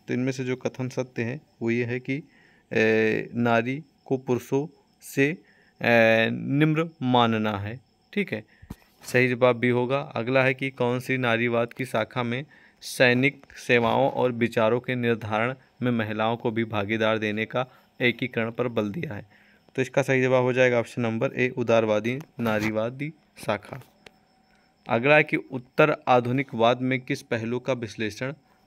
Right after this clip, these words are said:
किया है। तो इस प्रश्न का जो सही जवाब हो जाएगा, हो जाएगा ऑप्शन नंबर बी, शास्त्र एवं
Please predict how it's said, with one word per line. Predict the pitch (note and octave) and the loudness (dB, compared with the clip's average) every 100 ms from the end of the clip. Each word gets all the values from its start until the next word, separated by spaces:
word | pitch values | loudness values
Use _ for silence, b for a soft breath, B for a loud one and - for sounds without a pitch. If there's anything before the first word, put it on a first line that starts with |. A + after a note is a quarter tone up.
| - A2+ G#2+ A2 G#2+ G#2 - | -6 -2 0 0 -2 -8 -4
किया | B2 A2 | 0 0
है। | G2 G2 - b b b - - | -2 -8 -14 b b b -14 -4
तो | A#2 A2 | 0 0
इस | B2 | -2
प्रश्न | - C#3 - | -4 -6 -4
का | B2+ B2+ | -2 -2
जो | |
सही | A#2 A#2+ | -2 -2
जवाब | A#2 A#2 | 0 0
हो | A#2 A2+ | 0 0
जाएगा, | A#2+ A#2 | 0 0
हो | A#2 | -2
जाएगा | A2+ A2+ | 0 0
ऑप्शन | A2 - | -2 -4
नंबर | A#2 A2+ A2+ | -4 -4 -6
बी, | A2 B2+ | -6 -8
शास्त्र | - - B2 C3+ - - C#3 | -6 2 4 4 0 -4 0
एवं | B2 C#3 | 0 0